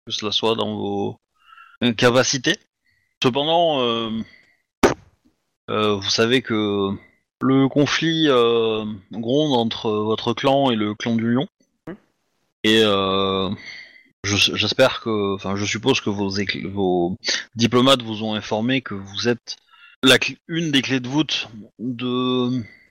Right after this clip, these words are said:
Speaker 1: qui pourrait arranger, euh, cette histoire.
Speaker 2: J'ai ouï dire par ma sœur et, euh,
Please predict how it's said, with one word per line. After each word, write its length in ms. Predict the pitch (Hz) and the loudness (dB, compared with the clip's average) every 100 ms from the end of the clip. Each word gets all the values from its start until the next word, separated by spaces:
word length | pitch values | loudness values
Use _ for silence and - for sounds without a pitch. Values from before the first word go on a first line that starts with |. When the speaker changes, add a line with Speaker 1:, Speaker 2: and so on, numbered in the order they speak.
| - - - - _ | -10 -10 -14 -18 _
Speaker 1:
qui 140 | - | -6
pourrait 500 | 113 117 110 120 120 | -4 0 4 4 4
arranger, 720 | 123 113 113 117 113 120 131 | 4 4 2 0 0 0 0
euh, 380 | 127 110 104 104 | 0 0 -2 -2
cette 220 | 101 110 | -4 -8
histoire. 400 | 123 - 123 98 92 - _ _ _ _ | -8 0 2 2 0 -12 _ _ _ _
Speaker 2:
J'ai 300 | 170 175 165 | 4 6 6
ouï 160 | 160 165 | 2 -2
dire 580 | 131 147 180 170 - - | -6 -8 2 2 0 -4
par 140 | - 131 | -2 2
ma 140 | 131 | 2
sœur 640 | 127 - 151 147 143 127 - - - - | 0 -2 2 4 2 0 -6 -12 -14 -12
et, 260 | 120 117 113 | -4 0 2
euh, 260 | 101 101 | 2 2